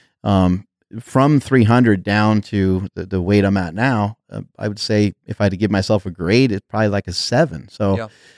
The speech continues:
Speaker 1: to ask people to have seventy percent of their diet intact, I, I don't think it's that hard, especially
Speaker 2: No.
Speaker 1: like, if you're coming from, even if you're coming from just having a really horrible diet where nearly every meal is bad,
Speaker 2: Which
Speaker 1: what
Speaker 2: is
Speaker 1: if
Speaker 2: a lot of people.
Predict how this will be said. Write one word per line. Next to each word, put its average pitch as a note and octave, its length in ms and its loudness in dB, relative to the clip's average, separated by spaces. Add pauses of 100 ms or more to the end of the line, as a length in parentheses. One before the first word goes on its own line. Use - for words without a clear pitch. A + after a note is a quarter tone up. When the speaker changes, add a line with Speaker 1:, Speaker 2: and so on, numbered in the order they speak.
(260)
Speaker 1:
to - 160 -2
ask C#3+ 300 0
people A#2+ 340 2
to G2 520 2 (400)
have A2 500 0
seventy C3+ 480 2
percent A2+ 520 2
of G2 180 -6
their F#2+ 140 2
diet G2+ 420 -2
intact, A2+ 580 -2
I, G#2 160 -10
I B2+ 80 -2
don't D#3+ 180 2
think D3+ 140 -2
it's A2+ 160 -2
that B2 300 -8
hard, B2+ 240 2
especially B2+ 500 0
Speaker 2:
No. G2 60 -8 (460)
Speaker 1:
like, A#2 100 2
if B2 160 2
you're C3 100 2
coming D#3 340 2
from, A#2 420 2
even F#3 220 2
if D#3 140 -2
you're C3 140 2
coming A#2+ 320 2
from G2+ 400 0
just - 160 -10
having A2+ 260 -2
a F#2+ 60 -2
really A#2+ 380 2
horrible A2 420 0
diet E2+ 260 -6
where F#2 200 -2
nearly A2 420 2
every A2 300 -2
meal G#2+ 260 0
is F2+ 100 -6
bad, G#2+ 440 -4 (340)
Speaker 2:
Which B2+ 100 -14
Speaker 1:
what F#3+ 160 4
Speaker 2:
is B3+ 40 2
Speaker 1:
if - 20 2
Speaker 2:
a - 40 0
lot A#2 80 -4
of - 80 -16
people. - 280 -20